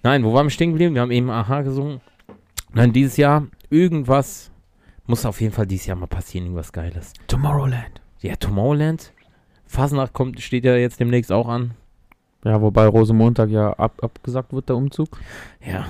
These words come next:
Speaker 1: ich denk mal, da wird noch mehr abgesagt, wenn es mit dem Omikron immer noch da ist.
Speaker 2: Ja.
Speaker 1: Dann werden wir sehen.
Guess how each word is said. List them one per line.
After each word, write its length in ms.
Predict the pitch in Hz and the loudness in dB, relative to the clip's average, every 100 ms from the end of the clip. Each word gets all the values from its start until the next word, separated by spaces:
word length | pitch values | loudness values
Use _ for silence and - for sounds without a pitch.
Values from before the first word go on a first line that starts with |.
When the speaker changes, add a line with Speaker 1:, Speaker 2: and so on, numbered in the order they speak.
| - _ | -14 _
Speaker 1:
ich 120 | - - | -12 -4
denk 160 | 98 | -2
mal, 80 | 107 | 0
da 80 | 98 | 0
wird 120 | 107 | 0
noch 80 | 104 | 0
mehr 140 | 113 110 | 0 0
abgesagt, 480 | - 101 104 - | -2 0 0 0
wenn 100 | 104 | -2
es 120 | 98 104 | -2 -4
mit 100 | 101 | -4
dem 100 | 87 | -4
Omikron 440 | 110 113 - 110 | -6 -4 -4 -4
immer 160 | 110 104 | 0 0
noch 120 | 98 | 0
da 280 | 98 92 87 - _ - | -2 -2 -6 -12 _ -14
ist. 240 | 92 - _ _ - | -14 -14 _ _ -10
Speaker 2:
Ja. 300 | 110 107 113 - _ _ - - _ | -6 -6 -8 -12 _ _ -20 -20 _
Speaker 1:
Dann 100 | 104 | -4
werden 180 | 101 110 | 0 4
wir 100 | 107 | 4
sehen. 280 | 104 113 | 4 0